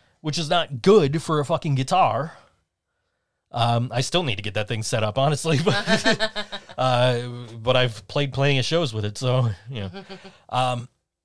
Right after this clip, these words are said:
Speaker 1: but yeah, like, like, seriously, like, just common sense. At least put it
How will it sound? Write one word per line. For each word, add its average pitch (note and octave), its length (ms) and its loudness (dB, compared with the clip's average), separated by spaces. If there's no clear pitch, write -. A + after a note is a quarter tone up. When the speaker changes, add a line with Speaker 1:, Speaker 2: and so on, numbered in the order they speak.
Speaker 1:
but D#3+ 200 -2
yeah, C#3+ 160 -2
like, B2 300 0
like, A#2+ 260 -6
seriously, B2+ 580 -2
like, A2 320 -2
just A#2 280 -8
common E3 320 -6
sense. A#2 360 -4
At A#2 100 -12
least G#3 300 -6
put D#3+ 160 -4
it D3+ 100 -6